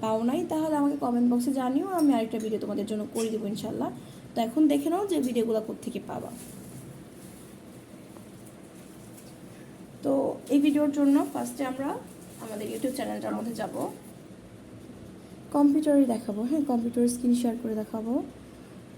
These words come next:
আহ, তোমরা ফার্স্টে হচ্ছে YouTube-এ চলে গেলা, তারপর আমার চ্যানেলটাকে সার্চ দিয়ে বের করে নিলা।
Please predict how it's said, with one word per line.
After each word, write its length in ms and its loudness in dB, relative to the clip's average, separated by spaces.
আহ, 300 -4
তোমরা 220 4
ফার্স্টে 460 2
হচ্ছে 340 0
YouTube-এ 300 0
চলে 360 -4
গেলা, 280 0
তারপর 280 -4
আমার 200 -2
চ্যানেলটাকে 400 -4
সার্চ 320 -4
দিয়ে 120 -2
বের 200 -4
করে 140 -2
নিলা। 260 0